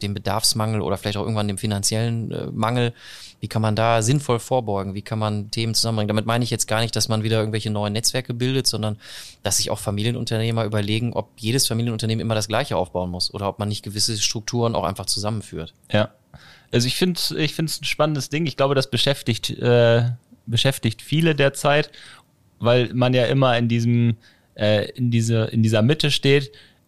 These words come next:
Speaker 2: ich muss da investieren und ich muss auch weiter investieren, weil die Bedrohungslage ist nun mal da und ich muss mich weiter digitalisieren für Wettbewerbsvorteile und so weiter. Damit habe ich auch wieder neue Angriffsszenarien und es dreht sich auf der einen Seite immer weiter und auf der anderen Seite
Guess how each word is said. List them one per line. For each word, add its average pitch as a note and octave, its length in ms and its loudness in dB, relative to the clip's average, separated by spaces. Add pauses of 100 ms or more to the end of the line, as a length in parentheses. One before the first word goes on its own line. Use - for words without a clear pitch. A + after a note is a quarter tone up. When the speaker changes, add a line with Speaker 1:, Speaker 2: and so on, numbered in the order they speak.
Speaker 2:
ich G#2+ 120 2
muss E3 400 4
da C#3+ 180 6
investieren D#3+ 580 4
und B2+ 120 4
ich A2+ 80 4
muss C3 160 2
auch G#2 120 2
weiter C3+ 360 2
investieren, D#3 840 0
weil C3+ 540 4
die B2+ 200 -6
Bedrohungslage A#2+ 680 2
ist C3 180 -2
nun B2 160 6
mal A#2+ 300 6
da B2 260 4
und A#2 400 -2
ich - 200 -14 (100)
muss B2 440 -2
mich A#2+ 200 0
weiter A#2+ 240 4
digitalisieren A#2+ 840 0
für B2 160 0
Wettbewerbsvorteile A#2 1000 2
und B2+ 140 -2
so A2+ 140 -4
weiter. B2+ 340 2
Damit A2+ 240 0
habe A#2 140 -2
ich G#2+ 100 -4
auch G2 100 -2
wieder A2+ 200 2
neue A#2+ 400 0 (520)
Angriffsszenarien C3 1040 2
und B2+ 140 0
es A2+ 140 -4
dreht D3 220 2
sich D3 120 2
auf C3+ 80 2
der B2+ 120 2
einen C#3+ 140 4
Seite C#3 160 4
immer B2 200 4
weiter D3+ 260 4
und C3 80 0
auf B2 140 0
der B2 100 0
anderen B2+ 160 6
Seite B2+ 460 6